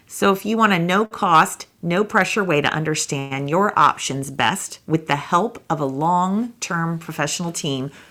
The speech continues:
who will take the time to help you build the plan that's right for you, then call Jim, Chris, or Jody at Medicare Planning of Dayton today. And the number is nine three seven, five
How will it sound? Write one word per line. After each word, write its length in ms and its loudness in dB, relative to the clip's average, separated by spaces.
who 80 2
will 140 6
take 380 0
the 80 -2
time 300 0
to 80 0
help 260 -2
you 80 0
build 400 0
the 60 -2
plan 340 -2
that's 200 -6
right 280 2
for 80 0
you, 400 2
then 180 2
call 240 2
Jim, 360 0
Chris, 300 -2
or 60 0
Jody 520 0
at 140 2
Medicare 440 -2
Planning 340 -2
of 100 -6
Dayton 280 0
today. 460 2
And 160 0
the 40 2
number 320 4
is 180 2
nine 320 2
three 240 0
seven, 640 0
five 680 6